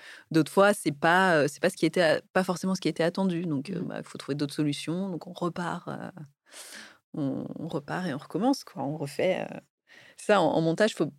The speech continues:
Speaker 1: pas avoir peur, euh, c-, c'est ça aussi que je disais tout à l'heure, faut pas avoir d'ego. Parce qu'en fait, on, on fait, on refait, on défait, on, enfin, on, on peut refaire, euh,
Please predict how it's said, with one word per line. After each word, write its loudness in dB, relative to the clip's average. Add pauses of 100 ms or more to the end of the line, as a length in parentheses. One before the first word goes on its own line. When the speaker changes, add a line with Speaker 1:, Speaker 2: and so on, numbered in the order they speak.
Speaker 1:
pas 6
avoir 4
peur, 4
euh, 6
c-, -14
c'est -16
ça 4
aussi 0
que -2
je -4
disais -2
tout -2
à 6
l'heure, 0
faut -20
pas 6
avoir 4
d'ego. 2 (840)
Parce 4
qu'en 2
fait, 2
on, 2
on -2
fait, 2
on -2
refait, 2
on 2
défait, 2
on, -6 (140)
enfin, -4
on, -4 (120)
on 0
peut 4
refaire, 6
euh, 6